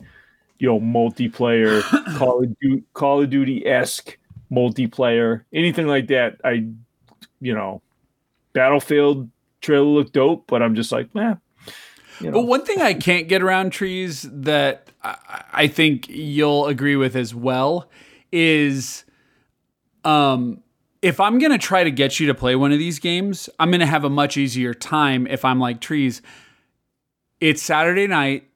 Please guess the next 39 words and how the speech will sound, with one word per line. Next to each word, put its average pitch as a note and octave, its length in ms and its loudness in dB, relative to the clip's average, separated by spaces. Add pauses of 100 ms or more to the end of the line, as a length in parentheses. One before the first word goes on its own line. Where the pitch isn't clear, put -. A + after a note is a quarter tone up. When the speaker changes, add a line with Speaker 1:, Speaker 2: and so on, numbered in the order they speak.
(420)
Speaker 2:
you C#3+ 220 -2
can C#3 200 2
Speaker 1:
Mm-hmm. F#3+ 40 -2
Speaker 2:
game, C3+ 440 0
you've C3+ 200 -2
got D#3 240 -2
Game E3+ 260 -2
Pass, B2 360 -2
can D#3 200 -4
you D3+ 100 0
just C#3 240 -2
jump C3+ 340 0
into C3+ 260 0
a C3 60 2
Back B2+ 220 0
for - 140 -6
Blood B2 380 -2
game B2 260 0
and A#2 120 -2
see B2 200 -2
how A#2 120 -2
you A2+ 140 -6
feel? - 380 -12 (300)
Or D3 160 2
can D#3+ 160 -2
you D#3 80 2
just C#3 200 0
Speaker 1:
Mm-hmm. C3+ 40 -4
Speaker 2:
jump F#3 220 2
into E3 340 0
a C#3 60 2
Dark C3+ 260 2
Alliance B2 460 -2
game A#2 400 -4
and B2 260 -2
see C3 220 -2
if B2+ 160 -2
you B2+ 340 0
enjoy C#3 680 2